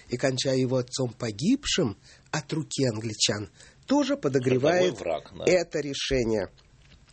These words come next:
Speaker 1: И вот в восемнадцать лет, лет человек принимает такое решение. А, его не могут отпустить туда официально.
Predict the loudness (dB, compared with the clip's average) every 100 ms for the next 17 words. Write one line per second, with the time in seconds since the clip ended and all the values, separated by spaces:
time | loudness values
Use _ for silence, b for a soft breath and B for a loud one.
0 | _ -20 -20 -20 -20 _ -4 -2 0 0
1 | -2 -6 -20 -16 -2 -2 0 0 0 -2
2 | -4 -8 -2 -2 -2 -8 -20 B 0 2
3 | 2 -2 b b b 0 2 2 0 0
4 | 2 2 0 -4 0 0 2 0 0 -4
5 | -10 B B B B B 0 4 6 4
6 | 4 4 4 4 2 2 0 2 0 2
7 | 0 0 -2 -2 -4 -4 -2 -2 -2 -6